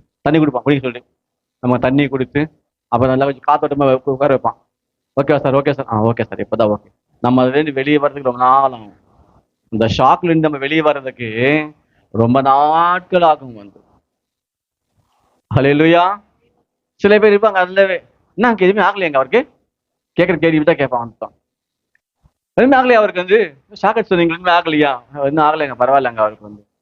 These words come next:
ஐயோ, பரவாயில்ல, பரவாயில்ல. நம்ம ஷாக் கொடுக்குறவங்க ஏதாவது ஆகுதுன்னா அவன் என்ன பண்றாங்க, பாக்குறான்னு நினைக்கிறேன், நமக்கு தெரிஞ்சு வந்து எதிர்பார்க்கறாங்கன்னு நினைக்கிறேன். ம், ஏதாவது கோமலா போயிடுவாங்க, இல்ல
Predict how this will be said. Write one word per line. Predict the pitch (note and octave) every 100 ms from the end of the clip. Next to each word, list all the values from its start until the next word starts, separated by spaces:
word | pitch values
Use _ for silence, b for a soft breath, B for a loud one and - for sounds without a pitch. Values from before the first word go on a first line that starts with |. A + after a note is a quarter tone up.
| _
ஐயோ, | A2 G#2+ G#2
பரவாயில்ல, | A2 G#2+ G2 -
பரவாயில்ல. | F#2 E2+ D#2 _ _ _ _ _ _ _ _ _ _ _ _ _ _ _ _ _ _
நம்ம | C#3 D3+
ஷாக் | D#3 F3 A3 A3+
கொடுக்குறவங்க | G#3+ G#3+ A3 G#3 G3
ஏதாவது | F#3 G3 F#3
ஆகுதுன்னா | E3+ G3 G3
அவன் | G#3
என்ன | F3+ F#3+
பண்றாங்க, | F#3 F3 F3 E3+ E3
பாக்குறான்னு | F3+ E3+
நினைக்கிறேன், | D3 B2+ B2
நமக்கு | B2
தெரிஞ்சு | C3 B2 B2
வந்து | A2+ - _ _ _ _ _ _ _ _ B2+
எதிர்பார்க்கறாங்கன்னு | C#3+ D#3+ C#3+ B2+ A#2+ A2+
நினைக்கிறேன். | G2+ G2+ G2+ A2+ _ _ _ _ _ _ _ _ _
ம், | C3 D#3 F#3+ _ _ _ _ _ _ _ _ _ _ _ _ _ _
ஏதாவது | B2+ C3 C3
கோமலா | C3+ C3+ C3 B2+
போயிடுவாங்க, | A#2+ A#2+ A2+ A2+ A2 A#2
இல்ல | A#2+ A#2+